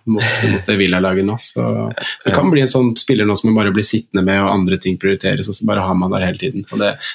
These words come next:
Speaker 1: det som er det mest frustrerende her, er jo at, eh, at Saka leverer, som du sier, og at de,
Speaker 2: Mm.
Speaker 1: de egentlig på syns, eh, syns, eh, undersøkelser og i statsbildet er ganske like da.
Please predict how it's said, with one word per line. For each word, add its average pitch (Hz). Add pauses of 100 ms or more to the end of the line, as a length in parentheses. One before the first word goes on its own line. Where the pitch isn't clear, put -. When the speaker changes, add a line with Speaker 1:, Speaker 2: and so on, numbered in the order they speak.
Speaker 1:
det 107
som 120
er 95
det 104
mest -
frustrerende 101
her, 110
er 90
jo 95
at, -
eh, 104
at 101
Saka -
leverer, -
som -
du 110
sier, -
og 107
at - (100)
de, 110
Speaker 2:
Mm. 90 (640)
Speaker 1:
de 123 (160)
egentlig 127
på 131
syns, -
eh, 107
syns, -
eh, 104
undersøkelser 104
og 104
i 101
statsbildet 98
er 104
ganske 104
like 113
da. 120